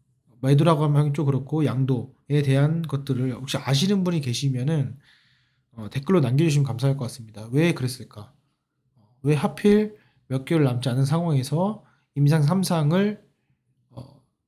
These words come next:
에이치엘비에게 넘겨줬을까? 이 부분이 반드시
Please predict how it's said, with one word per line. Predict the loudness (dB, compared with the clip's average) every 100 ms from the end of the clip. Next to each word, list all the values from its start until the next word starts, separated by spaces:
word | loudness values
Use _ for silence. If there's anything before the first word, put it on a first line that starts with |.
| _ _
에이치엘비에게 | -2 2 2 4 4 4 0 -10 -18 _ -6 -4 -2 -2 -4 -10 _ _ _ _ _ _ _
넘겨줬을까? | 0 2 0 0 -4 -4 -8 -18 _ _ _ _ _ _ _ _ _ _ _ _ _ _ _
이 | 0
부분이 | 2 4 4 4
반드시 | 0 0 -2 0 0 -2